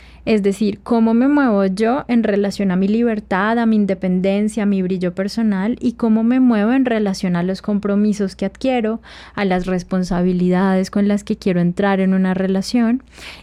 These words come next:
y a las palabras o acuerdos a los que llegamos para que juntos podamos construir algo mucho más grande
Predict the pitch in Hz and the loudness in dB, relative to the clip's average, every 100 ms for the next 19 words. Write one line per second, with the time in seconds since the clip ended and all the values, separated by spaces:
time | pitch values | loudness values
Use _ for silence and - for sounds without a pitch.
0 | - 254 277 - 226 208 190 185 - - | 0 2 2 2 2 2 2 0 -4 -16
1 | - - - - 208 185 202 233 233 202 | -20 -20 -20 -4 2 4 4 4 4 2
2 | 202 202 202 185 - 233 214 185 208 - | 0 0 0 0 2 2 2 0 -2 -2
3 | 202 196 - 180 185 190 226 208 214 233 | -2 -2 -2 -2 0 0 2 2 0 -4
4 | - 190 190 180 170 254 302 311 214 254 | -4 -4 -2 -4 -2 0 0 0 -2 -4
5 | 392 - 220 208 190 180 180 - 202 202 | -6 -6 -2 -2 0 -2 -2 -4 -4 -4
6 | 202 214 202 - - 180 180 175 175 180 | -2 -2 -2 -4 -4 -4 0 -2 -2 -2
7 | 175 175 180 170 165 175 | -4 -2 -4 -2 -4 -6